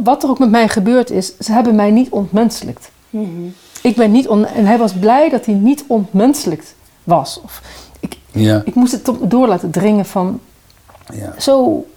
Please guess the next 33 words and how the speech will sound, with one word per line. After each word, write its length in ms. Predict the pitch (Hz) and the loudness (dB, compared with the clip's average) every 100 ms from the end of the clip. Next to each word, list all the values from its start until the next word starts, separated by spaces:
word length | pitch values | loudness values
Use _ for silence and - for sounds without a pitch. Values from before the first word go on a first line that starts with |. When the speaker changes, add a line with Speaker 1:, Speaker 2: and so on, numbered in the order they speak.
| _ | _
Speaker 1:
goh, 320 | - - - - - _ _ - | -6 -2 0 -2 -12 _ _ -12
hoe 120 | - 226 | -2 0
Speaker 3:
Maar 80 | |
dan 100 | 123 | 2
ben 100 | 123 | 2
je 80 | 135 | 2
dus 140 | 123 101 | 2 2
in 120 | 104 | 0
staat 480 | - - 131 131 - | 0 0 2 2 0
om 220 | 113 110 | 2 4
je 200 | 104 98 - _ | 2 0 -10 _
Speaker 2:
Tja. 180 | - - - - | -20 -20 -10 -2
Speaker 3:
e-, 220 | 135 120 - _ _ - | -2 -2 -10 _ _ -2
eigen 340 | 139 107 - | 0 0 0
pijn 400 | 151 147 135 90 - - _ _ _ _ - | 2 4 2 -2 -10 -20 _ _ _ _ -6
vast 420 | 110 90 120 - | -4 0 -2 -2
te 80 | 104 | -4
houden. 500 | - 95 90 85 82 _ _ _ _ _ | -4 -4 -4 -8 -12 _ _ _ _ _
En 180 | - 110 | -6 -2
daar 260 | 101 117 110 | 2 2 4
waar 280 | 110 107 98 | 4 2 2
we 200 | 98 98 - - - - - | 0 -2 -10 -20 -20 -20 -10
over 220 | 113 98 | -6 -2
de 60 | 104 | 0
ander 320 | 127 113 101 | 2 2 0
oordelen, 800 | - 139 147 113 101 95 113 - | -2 0 2 2 0 0 -2 -2
waar 280 | 104 98 95 | -2 0 0
we 80 | 98 | -4
Speaker 1:
Mhm. 140 | 165 175 185 - _ _ _ _ _ - | -6 -10 -12 -20 _ _ _ _ _ -16
Speaker 3:
een 180 | 107 | -10
afstand 380 | - 110 - 107 | -4 -4 -2 -4
nemen 540 | 104 101 98 98 95 - | -2 -2 -2 -2 -4 -4
en 320 | 95 92 | -6 -6